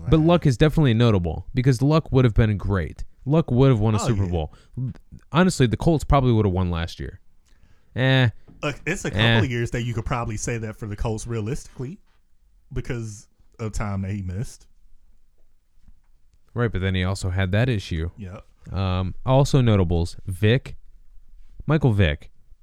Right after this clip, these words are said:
Speaker 2: Like,
Speaker 1: Michael Vick revolutionized the game. Like, Brett Favre started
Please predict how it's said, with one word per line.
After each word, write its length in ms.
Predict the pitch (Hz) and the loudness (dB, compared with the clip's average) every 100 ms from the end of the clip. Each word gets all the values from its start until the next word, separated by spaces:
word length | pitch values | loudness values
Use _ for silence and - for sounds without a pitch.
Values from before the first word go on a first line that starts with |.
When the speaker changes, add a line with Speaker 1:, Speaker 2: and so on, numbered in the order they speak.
| - | -8
Speaker 2:
Like, 180 | 123 110 | 0 0
Speaker 1:
Michael 200 | 180 160 | 0 -4
Vick 160 | 139 | -8
revolutionized 680 | 117 104 101 104 101 92 85 | -8 -8 -8 -10 -10 -10 -12
the 40 | |
game. 120 | 117 139 | -10 -8
Like, 180 | 143 | -6
Brett 160 | 135 226 | -4 -4
Favre 280 | - 190 160 | -2 0 0
started 580 | - - 123 135 147 | -4 -4 -4 -4 -6